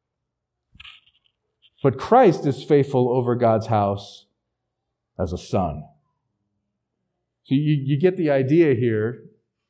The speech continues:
A son is greater than a servant, right? But also that in the middle of those two statements, that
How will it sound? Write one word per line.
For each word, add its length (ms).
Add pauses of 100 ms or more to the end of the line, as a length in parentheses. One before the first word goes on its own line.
(520)
A 60
son 340
is 180
greater 360
than 160
a 40
servant, 520 (880)
right? 380 (720)
But 140
also 380
that 220
in 120
the 80
middle 260
of 120
those 280
two 140
statements, 800 (800)
that 200